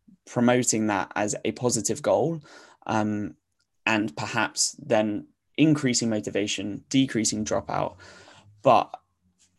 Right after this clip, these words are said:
I think at the same time, other, I don't think C B T as it is now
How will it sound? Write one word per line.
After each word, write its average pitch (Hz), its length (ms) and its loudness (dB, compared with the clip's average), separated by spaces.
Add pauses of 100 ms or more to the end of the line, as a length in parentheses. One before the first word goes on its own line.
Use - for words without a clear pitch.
I 131 60 8
think 147 200 6
at 131 80 4
the 123 60 0
same 117 240 2
time, 113 380 0
other, 117 560 4 (580)
I 120 120 4
don't 123 200 6
think - 380 -2 (580)
C 120 220 2
B 107 140 -2
T 107 480 -4 (600)
as 123 180 2
it - 100 -2
is 110 200 -2
now 104 520 -4